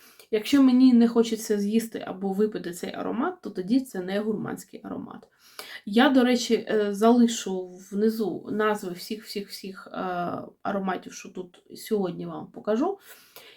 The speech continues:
І якщо є, е, на них, про них відоси, то теж ви знайдете лінки на відоси внизу. І також на, в моїй ком'юніті на Ютубі, м,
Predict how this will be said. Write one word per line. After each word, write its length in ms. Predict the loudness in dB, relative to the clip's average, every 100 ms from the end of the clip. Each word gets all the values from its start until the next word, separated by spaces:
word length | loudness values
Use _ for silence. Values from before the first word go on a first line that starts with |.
| _
І 80 | 0
якщо 400 | 0 -2 -2 0
є, 360 | 0 2 4 4
е, 160 | 2 -4 -10 -6 -4 -4 -6 -8 -10
на 260 | -6 -2 0
них, 580 | 0 -2 -4 -12 _ _ _
про 220 | 0 2
них 400 | 2 0 -4 -10
відоси, 580 | -10 -6 0 0 0 -6
то 120 | -10
теж 360 | -8 -4 -4 -2
ви 200 | -2 -2
знайдете 520 | -2 -4 -4 -6 -8 -8 -20 -14 -4
лінки 420 | 2 2 2 2
на 220 | 2 0
відоси 520 | -2 -4 -4 -2 -4
внизу. 580 | -2 2 4 4 2 -4 -12 -20 -20 _
І 220 | 4 4
також 580 | 4 -4 -2 0 0 -2
на, 680 | -2 0 0 0 0 0 -2 -4 -10 -20
в 220 | -18 -10 -2
моїй 760 | 2 2 0 -2 -2 -6 -10
ком'юніті 840 | _ -4 2 6 8 6 2 -6 -6
на 340 | -4 -4 -4
Ютубі, 680 | -8 -12 -4 0 6 6 6 0 _ _ _ _ -10
м, 260 | -6 -4